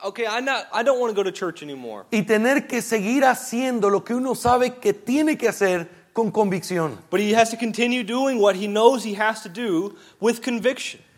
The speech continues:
Speaker 2: Actuar con convicción, seguir haciendo lo que está bien, aun cuando no hay un fruto que podamos ver.
Speaker 1: Acting with conviction is doing what we know is right, even though we might not see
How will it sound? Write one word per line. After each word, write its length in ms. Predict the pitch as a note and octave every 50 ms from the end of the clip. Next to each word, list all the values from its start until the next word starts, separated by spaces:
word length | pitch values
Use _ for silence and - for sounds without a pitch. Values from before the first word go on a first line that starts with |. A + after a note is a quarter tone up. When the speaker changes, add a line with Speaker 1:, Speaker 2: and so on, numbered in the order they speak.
| _ _ _
Speaker 2:
Actuar 640 | F3 F#3+ F3+ - - - - A3+ A#3+ B3 B3 A#3+ A3+
con 200 | A#3+ A#3 A3+ G#3
convicción, 640 | - - G#3 G3+ F#3 F#3+ - - - F#3+ F3 F3 F3
seguir 360 | - - G3 F#3+ F3 A#3+ C4+
haciendo 640 | C4 B3+ A#3 A#3+ - - B3 B3 C#4 C#4+ C#4+ B3+ B3
lo 140 | A3+ G#3+ G3+
que 100 | - G3+
está 260 | - - - A3 G#3
bien, 440 | G3 G3 G3+ G3+ F#3 F3 E3 E3 E3 - - - - _ _
aun 440 | - F#3+ F3+ F#3+ G#3 B3 C4 B3 B3
cuando 340 | A#3 A3 G3+ G3 F#3+ E3+ F3
no 220 | F3+ F3+ F#3+ G#3
hay 200 | G#3+ G#3 G#3 G3
un 160 | G3 G3 F#3 E3
fruto 500 | - - - A3+ B3 A#3 - - F3+ D#3+
que 140 | F#3+ F3
podamos 420 | D#3+ - D#3+ E3 E3+ E3+ E3 D#3 C#3+
ver. 220 | D#3 D#3 D3+ C3+ - - - _ - _ _
Speaker 1:
Acting 400 | - F#3 A3+ A#3 - A#3+ B3 A#3+
with 140 | A#3+ A#3 -
conviction 600 | - G#3+ G3 E3 G#3 A3 A3 - - G#3 F3+ E3+
is 360 | E3 D#3+ D3+ D3+ - - - _ _ _ - - - - - -
doing 440 | D#3 G3 A3 A#3+ B3+ C4 C4 A#3+ G#3+
what 160 | G3+ G3+ F3+
we 100 | F#3 G3+
know 300 | G3 G3 G#3+ A3 A#3+ C4
is 160 | B3 G#3+ D#3
right, 380 | D#3+ F#3 A3 A3+ G#3+ G3+ E3+ D#3+ -
even 240 | G#3 G#3+ A3 A#3+ A3+
though 120 | A3 G#3
we 140 | G3 F#3+ F#3+
might 240 | F#3 F3+ F#3 G3 G3+
not 240 | G3+ G3 F#3 - -
see 360 | - - E3+ E3+ E3 E3